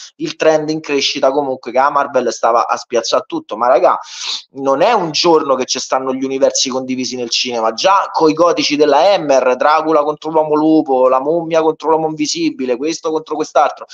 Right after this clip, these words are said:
cioè, ci stanno da un po', però erano comunque cose che tu potevi fruire senza avere la conoscenza di tutto quello che c'era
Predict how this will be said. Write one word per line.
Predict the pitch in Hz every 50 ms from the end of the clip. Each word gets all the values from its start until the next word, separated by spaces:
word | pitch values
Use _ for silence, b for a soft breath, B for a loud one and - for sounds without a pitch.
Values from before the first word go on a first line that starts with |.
| B B B B B
cioè, | B 185 160 139 - - - _ _ _ _ _ - - -
ci | 160 147
stanno | - - 208 190 196 202 170
da | 139 127
un | 117 117
po', | - - 170 147 107 - - B B B B B _
però | - 196 226 247 202 -
erano | 147 151 147 156 160
comunque | 160 180 202 214 208 208 190 185
cose | 170 208 202 175 175
che | 143 151 147
tu | - 196
potevi | 156 151 147 143 135 143
fruire | 143 135 160 196 190 170 170 175 175 -
senza | - 139 143 139 - 135
avere | 120 147 156 139
la | 131
conoscenza | 135 139 143 - - 151 147 - -
di | 131 127
tutto | 135 143 - - 131
quello | 131 165 175 156 135
che | 127
c'era | 120 - - - 202 214